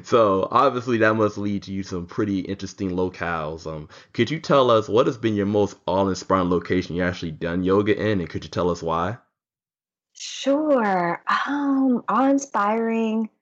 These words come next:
Speaker 2: I would say practicing in Las Palmas, Gran Canaria Islands. And I would say there,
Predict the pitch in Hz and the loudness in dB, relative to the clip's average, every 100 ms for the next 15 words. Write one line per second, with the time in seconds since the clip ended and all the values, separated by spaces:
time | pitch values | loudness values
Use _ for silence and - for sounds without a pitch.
0 | _ _ _ _ _ _ _ _ _ _ | _ _ _ _ _ _ _ _ _ _
1 | _ _ _ _ - 240 320 427 427 381 | _ _ _ _ -6 -2 0 0 2 0
2 | 285 - - 240 233 220 220 214 208 202 | 0 -6 -2 2 2 2 2 2 2 2
3 | - - _ _ _ _ _ _ _ _ | 0 -6 _ _ _ _ _ _ _ _
4 | _ _ - 226 240 285 - 240 220 214 | _ _ -4 -2 0 0 0 -2 0 -2
5 | - 190 190 185 180 180 175 170 147 _ | -2 0 2 2 2 0 -2 -4 -8 _
6 | _ _ _ _ _ _ _ _ - 190 | _ _ _ _ _ _ _ _ -2 2
7 | 196 233 - - 190 202 202 - 190 185 | 2 0 -6 -6 -4 -4 -8 -8 -6 -4
8 | 196 190 180 180 - 170 208 226 233 240 | -4 -4 0 0 2 2 0 -2 -4 -4
9 | 233 - _ _ _ _ _ _ - 220 | -6 -12 _ _ _ _ _ _ -2 2
10 | 214 233 247 - 269 302 339 302 175 196 | 4 2 0 0 2 4 2 0 -2 0
11 | 202 233 208 185 170 165 160 156 156 | 2 4 4 4 2 -2 -4 -6 -8